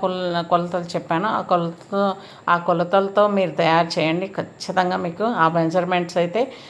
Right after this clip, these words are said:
ఖచ్చితంగా మీకు పనికొస్తాయండి. ఆ మెజర్మెంట్స్తో మీరు చట్నీ పెట్టుకున్నట్లయితే మీకు చాలా టేస్ట్ వస్తుందండి. చూడండి ఫ్రెండ్స్, ఎంత బాగున్నాయో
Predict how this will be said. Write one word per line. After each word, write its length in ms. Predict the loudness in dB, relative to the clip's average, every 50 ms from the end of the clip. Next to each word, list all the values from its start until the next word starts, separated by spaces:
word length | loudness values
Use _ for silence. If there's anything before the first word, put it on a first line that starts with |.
| -20 -20 -20 -4 -2
ఖచ్చితంగా 420 | -2 -2 -2 0 0 2 2 2 2 0
మీకు 120 | -2 0 0 0
పనికొస్తాయండి. 640 | 0 2 0 -2 -2 -2 -2 -2 0 0 0 2 2 2 2
ఆ 40 | 2 2 2
మెజర్మెంట్స్తో 680 | 0 0 0 0 0 0 0 -2 -2 -4 -4 -4 -2 -2 -2 -2
మీరు 160 | -4 -6 -6 -6 -4 -4
చట్నీ 280 | -4 -4 -6 -8 -6 -4 -4
పెట్టుకున్నట్లయితే 800 | -6 -6 -6 -4 -2 -2 -2 -2 -4 -4 -6 -6 -6 -6 -6 -8 -8 -10 -14 -20 -20 -20 -20 -20 -14 -8 -4 -2
మీకు 260 | -2 -2 -2 -2 -2 0 0 0 -2 -4 -6 -8 -10 -16 -20 -20 -20 -18 -6 0
చాలా 340 | 2 4 4 4 4 4 4 2 2
టేస్ట్ 260 | 0 -2 -2 -4 -6 -6 -8
వస్తుందండి. 520 | -8 -8 -8 -8 -6 -6 -6 -6 -8 -10 -14 -18 -20 -20 -20 -20 -20 -20 -20 -20 -20 -20 -20 -20 -20 -20 -20 -20 -20 -20 -20 -20 -20 -20 -20 -20 -20 -20 -20 -20 -20 -20 -20 -20 -20 -20 -20 -20 -20 -20 -20 -8 -4
చూడండి 380 | -2 -2 0 0 0 0 -2 -2
ఫ్రెండ్స్, 320 | -4 -4 -2 -2 -4 -6 -8 -14 -14 -10 -6
ఎంత 200 | -6 -4 -4 -2 -2 -2
బాగున్నాయో 400 | 0 0 0 0 0 -2 -2